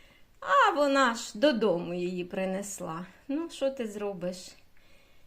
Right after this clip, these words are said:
Їж тепер, красуня. Бачите, в нас як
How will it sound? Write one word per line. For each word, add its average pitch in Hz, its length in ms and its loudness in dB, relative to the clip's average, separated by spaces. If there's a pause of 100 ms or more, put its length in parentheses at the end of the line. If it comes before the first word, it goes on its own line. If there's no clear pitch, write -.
Їж 285 380 0
тепер, 185 460 -4 (640)
красуня. 190 600 -4
Бачите, 269 400 2
в 208 60 -2
нас 202 260 -2
як 196 260 2